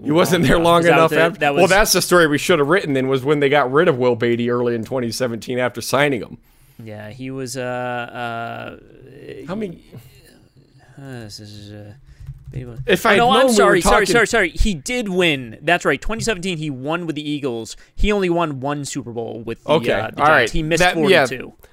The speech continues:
Speaker 1: that, that seems, that makes more sense
Speaker 2: So
Speaker 1: now.
Speaker 2: I'm sorry. Matt Parrott only leads to one Super Bowl for the Giants here. So you can, you can deal with that. Um, but yeah, Matt Parrott, uh, developmental, uh, out, uh, offensive tackle here. So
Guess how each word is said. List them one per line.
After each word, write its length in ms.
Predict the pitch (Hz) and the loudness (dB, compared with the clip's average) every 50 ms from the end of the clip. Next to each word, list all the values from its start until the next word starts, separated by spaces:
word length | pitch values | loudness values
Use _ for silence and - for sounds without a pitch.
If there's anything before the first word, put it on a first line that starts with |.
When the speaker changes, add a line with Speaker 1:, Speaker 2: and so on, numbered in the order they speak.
| _ _ _ - 139 131 - | _ _ _ -20 -10 -2 2
Speaker 1:
that, 300 | 156 170 180 - - _ - | 2 4 2 0 -4 _ -4
that 240 | 175 165 170 170 170 | 0 0 0 0 0
seems, 520 | - - 175 156 147 135 123 - - - 165 | -4 -4 -2 -2 -2 -4 -6 -10 -12 -12 -6
that 260 | - 156 151 147 - | -4 -2 -2 -2 -2
makes 240 | 143 143 131 - - | -4 -6 -6 -6 -8
more 180 | 131 135 127 117 | -6 -6 -6 -6
sense 200 | - - 120 113 | -4 -6 -4 -2
Speaker 2:
So 120 | 160 156 | -2 0
Speaker 1:
now. 60 | 151 | 0
Speaker 2:
I'm 120 | 147 143 143 | 0 0 -2
sorry. 260 | - - 139 120 117 | -2 -4 -4 -4 -2
Matt 260 | 123 139 151 170 - | -2 -2 -2 -2 -2
Parrott 280 | - - 165 156 147 151 | -2 -2 0 0 -2 -2
only 200 | 147 143 139 135 | -6 -8 -8 -8
leads 320 | 127 135 131 123 110 - - | -6 -6 -6 -6 -8 -10 -10
to 140 | - 139 | -10 -10
one 320 | 123 113 113 127 123 127 123 | -10 -10 -8 -8 -8 -10 -10
Super 300 | - - 135 123 - 120 | -12 -12 -10 -10 -10 -10
Bowl 360 | 110 113 113 113 110 110 - _ _ _ - _ | -8 -8 -8 -8 -8 -10 -12 _ _ _ -20 _
for 260 | _ - - 135 120 | _ -10 -8 -8 -8
the 80 | 113 110 | -8 -10
Giants 420 | - 117 - - - - - - | -10 -10 -10 -10 -12 -14 -14 -14
here. 300 | - - - - 135 - - | -14 -16 -16 -18 -20 -20 -20
So 400 | - - - 117 110 107 104 101 - - | -18 -16 -14 -14 -14 -14 -16 -18 -18 -20
you 300 | - - - - 110 110 | -20 -20 -18 -16 -16 -14
can, 260 | - 120 107 104 104 110 | -14 -14 -16 -16 -18 -16
you 140 | - 120 120 | -16 -14 -12
can 80 | 113 | -10
deal 160 | 107 113 113 | -10 -8 -8
with 100 | 113 - | -8 -8
that. 260 | - 117 110 - - - - - - _ _ - | -6 -8 -8 -8 -10 -16 -20 -20 -20 _ _ -8
Um, 680 | - - 127 127 127 127 127 123 123 123 127 131 131 _ | -4 -2 -2 0 0 2 2 2 0 -2 -4 -10 -10 _
but 80 | - - | -2 0
yeah, 120 | 220 190 151 | 2 2 2
Matt 240 | 151 175 196 196 - | 2 2 0 0 0
Parrott, 360 | - 160 156 160 160 - - | 0 2 2 2 0 -2 0
uh, 380 | 156 147 143 143 143 139 139 135 127 120 117 - - | 2 4 6 6 6 4 0 -2 -6 -10 -12 -8 -4
developmental, 720 | 151 139 151 151 151 147 143 139 135 131 131 131 123 - _ _ _ _ _ - | -2 0 0 0 0 -2 -4 -2 -2 -2 -2 -4 -6 -10 _ _ _ _ _ -10
uh, 300 | 147 139 135 127 123 117 117 | -6 -4 -2 -2 -2 -2 -2
out, 240 | - 139 139 135 - | -4 -4 -4 -4 -4
uh, 180 | 143 143 143 143 | -8 -8 -8 -4
offensive 400 | 127 147 143 135 - 131 120 107 | -2 0 0 0 -2 -6 -10 -4
tackle 260 | - 123 117 113 120 113 | -2 0 0 0 -2 -6
here. 200 | 117 117 113 110 | -8 -6 -8 -8
So 360 | - - 120 113 113 110 104 | -6 -8 -8 -6 -8 -10 -12